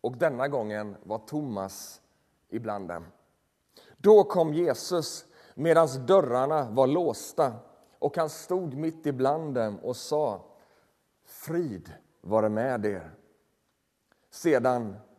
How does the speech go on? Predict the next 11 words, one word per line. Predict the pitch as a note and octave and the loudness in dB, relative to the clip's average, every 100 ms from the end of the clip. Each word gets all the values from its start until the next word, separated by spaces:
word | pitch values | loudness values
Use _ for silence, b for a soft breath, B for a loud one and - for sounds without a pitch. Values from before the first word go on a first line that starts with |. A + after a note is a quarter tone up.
| _ | _
sa | - C#3 B2 | -6 2 2
han | A2+ | 2
till | A#2 | -2
Thomas: | - D3 A#2 F#2+ G2 - - _ _ _ _ _ _ - | -4 -6 -4 -8 -10 -16 -20 _ _ _ _ _ _ -8
"Räck | C3 C#3 - A2 | -2 -2 -4 -8
ditt | B2 A#2 | -6 -6
finger | - B2 B2 A2 G2 F2+ G#2+ _ _ _ _ _ _ - | -6 -6 -4 -6 -10 -14 -20 _ _ _ _ _ _ -10
och | - - | -8 -8
se | - C#3+ B2+ | -4 0 0
mina | A2+ A2+ A2 | 0 -2 -2
händer. | G#2 C3 C#3 G#2+ G2+ F2 D2 | -2 -2 -2 -4 -6 -6 -12